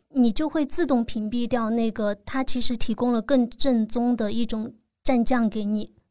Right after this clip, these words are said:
我就觉得这种如果是店家他只提供一种的话，他坚持自己的特色，就可以把这个东西又更好的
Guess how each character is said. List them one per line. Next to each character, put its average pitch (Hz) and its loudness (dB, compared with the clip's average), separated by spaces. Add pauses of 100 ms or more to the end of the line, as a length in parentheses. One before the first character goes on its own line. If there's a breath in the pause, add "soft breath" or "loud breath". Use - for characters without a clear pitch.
(380)
我 240 -6
就 302 0
觉 254 2
得 277 2
这 311 2
种 208 0
如 233 -6
果 226 -6
是 226 -2 (180 loud breath)
店 247 2
家 240 0
他 262 2
只 226 0
提 220 -2
供 233 0
一 254 2
种 220 -4
的 220 -4
话， 226 -2
他 233 -6
坚 247 0
持 240 4
自 220 -6
己 202 -4
的 214 -4
特 233 -2
色， 226 -2
就 226 -2
可 214 -6
以 202 -6 (580)
把 196 -8
这 196 0
个 254 -2
东 254 -2
西 262 -2
又 240 0
更 254 0
好 208 -8
的 202 -10